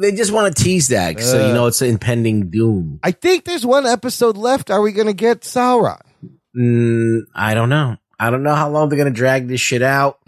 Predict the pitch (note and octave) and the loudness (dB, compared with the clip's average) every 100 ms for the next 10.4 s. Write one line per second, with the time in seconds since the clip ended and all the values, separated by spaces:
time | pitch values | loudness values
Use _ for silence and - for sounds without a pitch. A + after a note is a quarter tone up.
0 | - G3 - - - - - A2 G#2+ G#2+ | -8 -10 -16 -20 -20 -18 -4 0 2 2
1 | G#2 F#2 _ _ _ - B2 C#3 F#3 D3 | 0 -2 _ _ _ -2 -2 0 0 0
2 | A#2 C#3+ D#3+ E3 D#3+ D#3+ D#3 D3 - _ | 0 -2 0 0 0 2 2 0 -6 _
3 | _ _ _ _ _ - - - - - | _ _ _ _ _ -20 -16 -6 -4 -4
4 | G#2 C3+ C#3 D#3 F#3+ D#3 C#3 E3 C#3 C3 | -2 0 2 0 0 -2 0 0 0 -2
5 | B2+ C3 A2 A#2+ A2+ A#2+ - C3+ C#3 D3 | -2 0 0 0 0 -2 -2 -2 -2 0
6 | C3+ B2+ B2 B2+ A#2+ A2+ G#2+ A#2 B2 A#2 | 0 0 2 0 2 0 0 2 2 0
7 | - A#2+ - _ _ - D#3 B3 A#3 - | -2 -2 -4 _ _ -10 -4 -2 -4 -8
8 | _ _ D#3+ E3 D#3+ F3+ F3+ C#3+ C3 G#2+ | _ _ -2 -2 0 0 0 -2 -2 0
9 | G#2 D3 F3 G3+ G3+ F3+ - F3 D#3+ B2+ | 2 0 0 -2 0 0 0 0 -2 -2
10 | F#2+ D#2+ D#2+ | -2 -2 -6